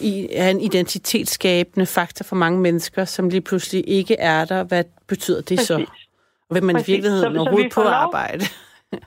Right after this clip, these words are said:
Speaker 2: Ja,
Speaker 1: Ser jeg også
Speaker 2: altså,
Speaker 1: mange
Speaker 2: og,
Speaker 1: skrive.
Speaker 2: og skulle man begynde at kigge efter noget andet måske,
Speaker 1: Ja.
Speaker 2: ikke? Altså, altså, når, når vi s-, og kommer til at opleve os selv mere råt,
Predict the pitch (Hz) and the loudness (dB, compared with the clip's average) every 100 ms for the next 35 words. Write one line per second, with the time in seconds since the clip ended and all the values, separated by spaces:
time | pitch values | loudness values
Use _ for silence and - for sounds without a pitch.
0 | - - 226 196 151 180 165 226 214 233 | -14 -2 0 2 2 2 2 -2 -2 0
1 | 185 247 220 151 - 226 226 220 - _ | 0 -2 -2 -2 0 0 -2 -6 -14 _
2 | 240 247 285 285 - _ _ _ 262 220 | -2 0 0 -2 -6 _ _ _ -2 -2
3 | 214 247 226 135 151 185 180 - 202 185 | -2 -2 0 2 2 0 0 2 4 2
4 | - 226 233 - - - - - - 226 | 0 -2 -2 -6 -16 -14 -18 -16 -4 0
5 | 240 214 220 226 226 214 220 - 240 233 | 2 0 2 2 2 0 0 0 -2 0
6 | 220 214 - 381 339 233 254 302 311 233 | -2 -2 0 0 2 0 0 0 2 2
7 | 226 - 262 - - - 240 - - 190 | 0 0 -2 -2 -4 0 2 0 -2 -2
8 | 226 | -2